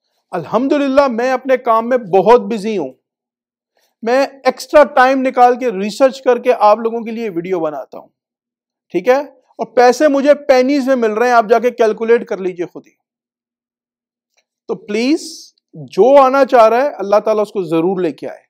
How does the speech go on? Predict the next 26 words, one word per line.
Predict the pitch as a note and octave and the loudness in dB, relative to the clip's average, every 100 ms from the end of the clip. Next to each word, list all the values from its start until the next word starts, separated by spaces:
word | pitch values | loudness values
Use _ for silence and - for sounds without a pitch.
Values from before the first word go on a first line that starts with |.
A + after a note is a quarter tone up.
| _ _ _ _ - | _ _ _ _ -8
लेकिन | E3 D#3 A3+ C4+ - - | -6 -2 0 -2 -4 -8
अपनी | E3+ G3 | -6 -10
फुल | F#3+ G3 F#3 | -6 -6 -4
ड्यू | F3+ F3+ | -4 -4
डिलिजेंस | E3+ E3 E3 E3 | -4 -6 -8 -8
करके | D#3+ C3 C#3+ | -10 -10 -12
आए। | B2+ F2 _ _ _ _ _ F#3+ | -16 -16 _ _ _ _ _ -6
हमेशा | G3+ A3+ B3 | 0 0 0
पॉजिटिव | C4 - F#3+ F#3 G3+ G3+ F#3 D3 | -4 0 2 2 0 -2 -4 -6
रहें, | C#3 C#3 A#2 _ _ _ _ - | -10 -12 -16 _ _ _ _ -10
अच्छा | A3+ - C#4+ | -10 0 0
सोचेंगे | C#4 B3 A3 A3 B3+ A#3+ A#3 A#3+ | 2 0 -2 -4 -6 0 2 2
तो | A#3 | 0
अल्लाह | A3+ G#3 G#3+ A3+ | -4 -2 2 2
ताला | A3 G#3 G#3+ | 4 4 4
आपके | F#3 F3 F3 - F#3 | 4 2 2 0 -2
लिए | G3 G#3+ | -2 -6
अच्छा | G3 - - F#3 | -6 -6 -2 0
कर | D#3+ B2 | -2 -8
देगा। | A2+ G2+ - _ _ _ _ _ _ D#3+ | -12 -18 -20 _ _ _ _ _ _ -4
बहुत | F#3 F3 C#4 C#4+ - | -2 2 2 2 0
सारे | B3 B3 | 0 0
दुनिया | A3 A3 A3+ A#3 | 0 -4 -4 -4
में | A#3 | -4
प्रॉब्लम्स | A3+ G3+ F3 E3+ E3 C#3+ | -4 0 0 -2 -8 -10
हैं, | A#2+ | -18